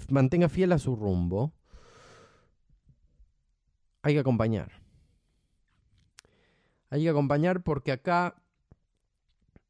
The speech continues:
es la última chance que tenemos. Y yo me alegro de haber visto a comerciantes que abrieron las,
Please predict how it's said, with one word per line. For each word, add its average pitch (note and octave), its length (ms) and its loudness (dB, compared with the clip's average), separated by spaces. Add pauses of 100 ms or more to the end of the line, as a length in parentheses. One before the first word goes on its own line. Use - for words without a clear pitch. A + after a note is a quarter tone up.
(260)
es D#3 120 4
la D3+ 100 6
última D#3 420 6
chance C3+ 300 0
que G2 100 -2
tenemos. E2+ 640 -4 (1900)
Y D3 100 0
yo F#3+ 120 12
me G3+ 80 6
alegro F3+ 380 8
de C3 80 6
haber C3+ 180 6
visto D3 320 2
a G2 440 -2
comerciantes C3+ 680 0
que B2 80 -6
abrieron A#2+ 320 0
las, G2+ 120 -4